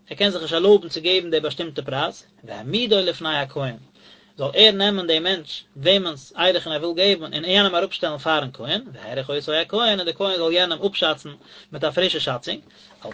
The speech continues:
פי, אשר תשיג יד הנדר, יאריכנו הכהן. לויט וויפיל זיי קען יד דערגרייכן, די האנט פון דער, וואס ער געמאכט האט, נדר, אזוי זאל דער כהן יענעם אפשאצן,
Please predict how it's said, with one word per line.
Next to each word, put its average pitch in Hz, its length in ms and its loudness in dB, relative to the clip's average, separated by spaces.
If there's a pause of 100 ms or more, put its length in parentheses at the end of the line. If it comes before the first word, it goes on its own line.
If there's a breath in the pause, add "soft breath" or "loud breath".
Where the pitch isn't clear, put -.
(100)
פי, 196 280 0 (160)
אשר 127 260 -10
תשיג 160 360 0
יד 151 220 0
הנדר, 202 460 0
יאריכנו 175 460 4
הכהן. 147 440 0 (440 loud breath)
לויט 202 260 8
וויפיל 196 320 2
זיי 143 160 -6
קען 180 140 0
יד 190 220 6
דערגרייכן, 160 500 2 (480 soft breath)
די 127 80 -8
האנט 147 360 -2
פון 135 160 -10
דער, 170 140 6
וואס 147 140 -8
ער 123 60 -4
געמאכט 156 300 -6
האט, 180 80 -6
נדר, 190 380 0 (140)
אזוי 190 240 0
זאל 180 140 2
דער 165 100 -2
כהן 180 300 2
יענעם 170 260 2
אפשאצן, 175 400 0